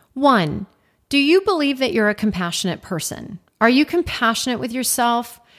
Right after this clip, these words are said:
And others? And in what ways does this show up in your life? Two, how do you foster compassion? So what are the skills you practice regularly? Think about some of the ideas I just shared, like mindfulness, breathing, critical thinking.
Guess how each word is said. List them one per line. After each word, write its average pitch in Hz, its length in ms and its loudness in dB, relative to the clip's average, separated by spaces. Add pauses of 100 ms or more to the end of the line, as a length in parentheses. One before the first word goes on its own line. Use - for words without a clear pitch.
(360)
And 214 160 0
others? 254 640 0 (800)
And 214 120 2
in 220 180 4
what 294 200 2
ways 240 240 0
does 202 220 -4
this 202 160 -2
show 180 240 -2
up 175 140 -4
in 180 120 -2
your 160 140 -4
life? - 400 -14 (380)
Two, 262 340 2 (600)
how 277 200 4
do 311 120 4
you 320 140 8
foster 214 460 0
compassion? - 720 -6
So 208 480 2
what 226 200 2
are 254 80 4
the 254 140 0
skills 214 500 -2
you 240 300 4
practice 180 680 -4
regularly? 196 880 -2 (300)
Think 220 200 0
about 220 300 2
some 208 220 0
of 208 80 0
the 233 140 4
ideas 196 400 2
I 226 80 0
just 254 200 0
shared, 175 340 0
like 180 220 -2
mindfulness, 180 640 2
breathing, 170 560 0
critical 170 360 -4
thinking. 165 500 -4